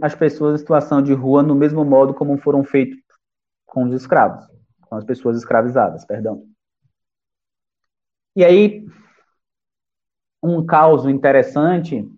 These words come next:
que eu gosto de demarcar, no, pra gente não pensar que essas coisas só acontecem no campo da, da ilegalidade.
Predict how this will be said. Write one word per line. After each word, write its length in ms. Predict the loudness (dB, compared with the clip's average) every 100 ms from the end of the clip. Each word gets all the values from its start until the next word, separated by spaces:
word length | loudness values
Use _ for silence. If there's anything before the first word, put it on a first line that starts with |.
| _ _
que 60 | -6
eu 60 |
gosto 280 | -2 -2 -4
de 80 | -8
demarcar, 840 | -4 -2 -4 0 2 2 0 -4 -16
no, 760 | -10 -8 -6 -4 -4 -6 -8
pra 180 | -4 -2
gente 240 | -2 -4
não 140 | -2 -2
pensar 480 | 0 -2 0 -2 0
que 180 | 0
essas 300 | 0 0 -4
coisas 320 | -4 -4 -4 -2
só 80 |
acontecem 600 | 0 0 -4 -2 -2 -2
no 120 | -8 -6
campo 260 | -6 -6
da, 340 | -2 -2 -2 -6 _ -20 _ -20 _ -10
da 220 | -2 0
ilegalidade. 1080 | 4 4 4 4 2 2 4 4 2 -4